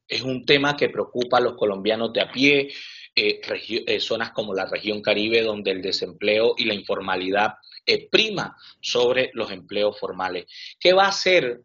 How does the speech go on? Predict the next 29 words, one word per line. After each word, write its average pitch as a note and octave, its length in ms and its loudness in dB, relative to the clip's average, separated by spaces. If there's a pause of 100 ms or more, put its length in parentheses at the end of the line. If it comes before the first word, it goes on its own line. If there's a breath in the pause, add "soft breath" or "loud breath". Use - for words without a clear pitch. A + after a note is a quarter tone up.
eh, G#2+ 280 -4
la G#2+ 420 -2
candidata G#2+ 640 0
y, F2+ 100 -8
en F2+ 80 -14
caso A2 280 0
de G#2+ 80 0
ser, A#2 400 -2 (100)
eh, G2 320 -2
presidenta, G#2 760 -2 (220 loud breath)
la G#2+ 120 2
doctora A2+ 360 2
Ingrid A#2 320 -2
Betancourt, G#2 680 -4 (380)
en B2 160 0
materia C#3 460 4
de B2+ 80 2
política A#2+ 580 -2
pública A#2+ 440 -4
de F#2 60 -6
empleo? F#2 420 -4
¿Cómo D#3+ 260 4
va D3+ 80 0
a D3 40 -4
hacer C#3 200 -4
usted B2 300 -2
para A#2 160 0
generar G#2 500 -2 (400 loud breath)
empleo, G#2+ 720 0